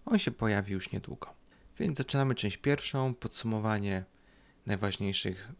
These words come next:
wiadomości z dwa tysiące dziewiętnastego roku. Zdecydowanie najważniejszym wydarzeniem zeszłego roku było rozpoczęcie nowej ery oraz panowania nowego cesarza Naruhito.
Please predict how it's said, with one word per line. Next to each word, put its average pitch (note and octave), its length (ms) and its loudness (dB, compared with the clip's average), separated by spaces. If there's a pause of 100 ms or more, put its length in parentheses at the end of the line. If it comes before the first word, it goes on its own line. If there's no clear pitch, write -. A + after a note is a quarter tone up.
wiadomości G2 840 -2
z F#2 60 -8
dwa G2 160 -4
tysiące - 360 -4
dziewiętnastego G2 600 -4
roku. B2 400 -4 (600)
Zdecydowanie A2 680 0
najważniejszym G#2 720 -2
wydarzeniem G2+ 540 -2
zeszłego G2 400 -4
roku G2+ 340 -2 (580)
było G2 280 0
rozpoczęcie G2+ 800 -2
nowej F#2+ 380 -2
ery A2 400 0 (400)
oraz F#2+ 360 -2
panowania F#2+ 520 -2
nowego F#2+ 360 0
cesarza - 440 -8
Naruhito. F#2+ 720 -4